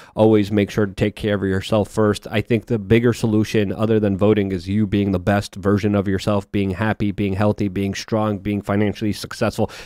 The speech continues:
That's the way out of this. Us realizing, hey, we don't need government. We don't need tyranny. We don't need all this other crap all around us that they keep trying to sell us and only works because we keep buying it. So, so I understand that, that, that sentiment a lot, but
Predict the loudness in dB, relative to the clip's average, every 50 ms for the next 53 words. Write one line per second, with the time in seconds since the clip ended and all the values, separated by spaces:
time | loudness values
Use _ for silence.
0 | -12 0 2 4 4 4 0 0 2 4 6 8 8 8 8 6 6 6 4 6
1 | 6 4 4 4 2 2 2 0 -4 -8 -10 -14 -20 -20 _ _ 2 2 2 2
2 | 4 6 6 8 8 8 8 6 4 4 4 2 0 2 4 4 4 6 6 6
3 | 6 8 6 6 4 4 2 2 2 4 2 4 4 4 2 2 2 4 4 6
4 | 6 6 4 4 4 4 4 4 2 0 -4 -2 0 2 4 4 4 2 0 2
5 | 4 4 4 6 4 4 2 2 4 4 6 6 6 4 2 2 2 2 2 4
6 | 4 4 2 2 0 0 -2 0 2 2 2 0 -2 -2 0 2 2 2 0 0
7 | 0 2 4 6 6 6 4 4 2 0 0 -2 -2 0 0 -2 0 0 -2 -2
8 | 0 2 0 2 2 0 0 0 2 2 4 2 2 0 0 0 0 4 4 4
9 | 4 4 4 4 4 2 2 -2 -4 0 0 0 0 0 -4 0 0 0 0 2
10 | 2 4 4 6 6 4 4 4 2 0 -4 -10 -16 -16 -16 -16 -16 -12 -2 2
11 | 4 6 6 4 2 2 2 2 4 6 6 6 6 6 6 4 2 2 2 4
12 | 4 6 4 4 2 0 -2 -4 -2 0 -2 -2 0 2 0 2 2 2 0 2
13 | 0 0 0 0 2 4 4 4 4 2 0 0 _ 2 2 2 0